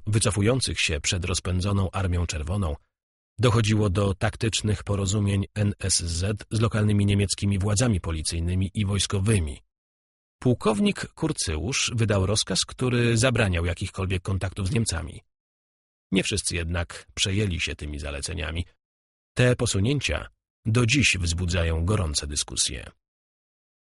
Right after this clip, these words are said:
W pierwszych tygodniach tysiąc dziewięćset czterdziestego czwartego roku,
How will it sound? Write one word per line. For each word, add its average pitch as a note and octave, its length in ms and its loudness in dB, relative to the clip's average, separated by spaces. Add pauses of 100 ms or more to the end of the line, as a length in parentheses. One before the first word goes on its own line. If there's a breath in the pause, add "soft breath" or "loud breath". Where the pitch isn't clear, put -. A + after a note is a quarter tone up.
(160)
W - 40 -12
pierwszych G#3+ 360 0
tygodniach D3 440 -2
tysiąc A2+ 360 -2
dziewięćset G#2+ 500 -2
czterdziestego F2+ 580 -4
czwartego D2+ 400 -8
roku, C#2 280 -6